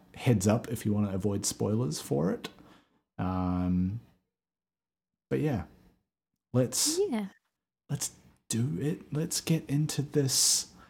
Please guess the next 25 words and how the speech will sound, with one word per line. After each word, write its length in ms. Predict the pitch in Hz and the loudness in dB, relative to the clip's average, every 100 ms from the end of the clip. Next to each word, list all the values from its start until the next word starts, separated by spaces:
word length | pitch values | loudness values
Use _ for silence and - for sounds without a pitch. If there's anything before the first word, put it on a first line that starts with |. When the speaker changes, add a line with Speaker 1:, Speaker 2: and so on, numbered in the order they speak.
| _ _ _ 214 | _ _ _ 0
Speaker 2:
Oh, 160 | 202 | 4
Speaker 1:
final 280 | 185 147 151 | 6 8 10
Speaker 2:
God, 80 | 147 | 12
I 20 | |
Speaker 1:
week 100 | 139 | 10
Speaker 2:
thought 140 | - - | 8 8
you 140 | - | 8
were 60 | 226 | 8
gonna, 120 | 190 185 | 6 6
Speaker 1:
vibes. 220 | 190 - - - - _ | 4 0 -4 -20 -20 _
Speaker 2:
I 60 | 175 | -4
thought 160 | 185 190 | 4 6
you 60 | |
were 40 | 185 | 6
gonna 180 | 185 170 | 4 2
Philly 720 | - - - - 175 170 165 | -2 -10 -12 2 4 6 6
DeFranco 680 | 165 - 160 165 170 165 160 | 2 2 0 2 4 4 4
it 100 | - | 2
and 60 | |
just 140 | 202 185 | -2 4
be 120 | 208 | 6
like, 120 | 208 | 6
"Let's 260 | 202 330 - | 8 6 8
just 280 | - 180 - | 6 6 6
jump 360 | - 247 330 | 10 12 12